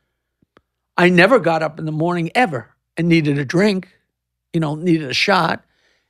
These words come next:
And I never sat with my wife and watched television at night and had a few beers or had a drink. And, uh, you know, I never sat and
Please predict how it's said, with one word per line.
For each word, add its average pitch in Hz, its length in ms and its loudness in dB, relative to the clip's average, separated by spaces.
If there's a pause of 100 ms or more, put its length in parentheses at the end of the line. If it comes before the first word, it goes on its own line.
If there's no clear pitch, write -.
(120)
And - 200 -4
I 180 100 2
never 165 640 2 (380)
sat 143 300 0
with 180 120 2
my 170 140 0
wife 170 440 0
and 160 140 -8
watched 165 340 -2
television 175 500 0
at 147 120 -12
night 156 360 -4
and 147 220 -6
had 151 160 0
a 139 40 -4
few 156 200 -2
beers 156 420 0
or 156 80 -2
had 151 160 0
a 143 80 -4
drink. 156 500 -6 (420)
And, 170 360 -2
uh, 135 220 0 (840)
you 202 100 -2
know, 175 80 0
I 156 120 2
never 170 320 2
sat 185 380 -4
and 151 160 -10